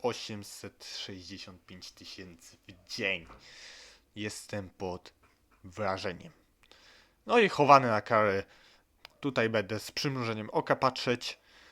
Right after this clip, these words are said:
bo wyszedł, no, siedemnaście godzin temu ten film, czyli wczoraj o godzinie siedemnastej trzydzieści. Tak. I tutaj widzę, że,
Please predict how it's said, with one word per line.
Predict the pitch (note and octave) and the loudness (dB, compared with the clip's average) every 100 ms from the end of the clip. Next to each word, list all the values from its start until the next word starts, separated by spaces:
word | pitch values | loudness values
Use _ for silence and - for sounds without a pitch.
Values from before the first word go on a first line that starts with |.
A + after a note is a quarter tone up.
| _ - | _ -6
bo | D3+ D3 C3+ | 2 4 4
wyszedł, | A#2 A2 A2+ - - | 0 -2 -4 -4 -14
no, | G#2+ F2+ E2+ | -10 -10 -10
siedemnaście | - D#3+ D#3 A2 G#2 A2 | -10 -10 -8 -8 -8 -10
godzin | - F#2+ G2+ | -10 -12 -12
temu | - D3 B2+ A#2 | -4 -4 -2 -6
ten | - G2 | -8 -12
film, | - G#2 G2+ - _ _ _ _ _ _ | -10 -10 -10 -14 _ _ _ _ _ _
czyli | - A#2+ F#2 | -14 -10 -10
wczoraj | E2+ - G3 D3 B2 C3+ - - - - - _ - - | -12 4 6 8 6 2 -10 -20 -20 -20 -20 _ -20 -10
o | G#2+ | -8
godzinie | G2 F2 F#2 E2+ | -8 -14 -14 -14
siedemnastej | A2 F#2 E2 - F#2 | -14 -12 -14 -14 -16
trzydzieści. | - G#3+ A3 - E3 E3+ _ _ _ _ _ _ _ _ _ _ _ _ _ | -12 -6 -4 -4 -4 -8 _ _ _ _ _ _ _ _ _ _ _ _ _
Tak. | - F#2+ - _ - - - - - _ _ - | -8 -8 -10 _ -16 -14 -18 -18 -20 _ _ -14
I | F#3+ G3 F#3 F3+ E3 E3+ D3 - | -10 -6 -4 -4 -2 -4 -6 -10
tutaj | D#3 C#3+ C3 A#2+ | -12 -4 -2 -2
widzę, | A#2 A#2 A#2 | -8 -8 -8
że, | G#2+ G#2+ | -6 -8